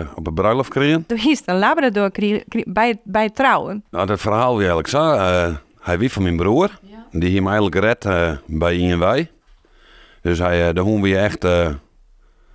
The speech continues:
Speaker 1: al een paar keer in me komen mapt, eh, zeg maar. En, eh,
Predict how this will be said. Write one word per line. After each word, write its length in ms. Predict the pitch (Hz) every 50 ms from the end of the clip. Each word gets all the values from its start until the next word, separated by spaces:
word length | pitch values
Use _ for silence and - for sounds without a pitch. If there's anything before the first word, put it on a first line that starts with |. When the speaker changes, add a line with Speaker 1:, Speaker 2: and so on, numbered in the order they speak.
| _ _
Speaker 1:
al 100 | 82 82
een 40 |
paar 180 | - 95 98 92
keer 140 | 80 90 90
in 120 | 98 104
me 60 | 107
komen 240 | 95 - 104 98 98
mapt, 300 | 98 107 110 - _ -
eh, 180 | 104 101 101 95
zeg 160 | - 101 107
maar. 280 | 127 139 135 117 95 87
En, 180 | 85 85 82
eh, 160 | 85 82 82